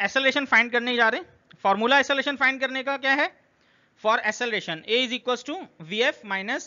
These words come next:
V I upon T। ये अभी हमने पिछले न्यूमेरिकल में भी देखा कि हमारे पास जो है वो फाइनल वेलोसिटी माइनस इनिशियल वेलोसिटी divided by time, ये एक्सेलरेशन फाइंड करने का फॉर्मूला है हमारे पास। और अगर डिस्टेंस मालूम करना हो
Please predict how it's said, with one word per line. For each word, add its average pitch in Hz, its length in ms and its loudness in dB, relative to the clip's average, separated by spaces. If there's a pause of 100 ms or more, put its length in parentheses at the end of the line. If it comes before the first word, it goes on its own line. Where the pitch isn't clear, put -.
V 190 180 -6
I 208 100 0 (180)
upon 233 340 -6 (280)
T। 269 100 -2 (540)
ये 233 80 -2
अभी 240 100 -4
हमने 294 180 -4
पिछले 311 240 -10
न्यूमेरिकल 339 380 -4
में 311 100 -8
भी 302 80 -10
देखा 269 200 -6
कि - 280 -20
हमारे 208 240 -8
पास 226 160 -4
जो 214 80 -6
है 220 60 -4
वो 262 220 -12
फाइनल 202 260 -8
वेलोसिटी 220 420 -10 (520)
माइनस 190 500 -4
इनिशियल 196 340 -6
वेलोसिटी 226 340 -4
divided 180 380 -6
by 247 100 -6 (480)
time, 180 240 0 (120)
ये 359 180 -2
एक्सेलरेशन 208 500 -4
फाइंड 175 260 -2
करने 175 220 -4
का 285 160 -2 (440)
फॉर्मूला 202 400 4
है 156 80 6
हमारे 139 220 0
पास। 123 260 -8 (420)
और 233 80 8
अगर 277 160 4
डिस्टेंस 277 360 -2
मालूम 302 260 4
करना 294 220 4
हो 370 100 -2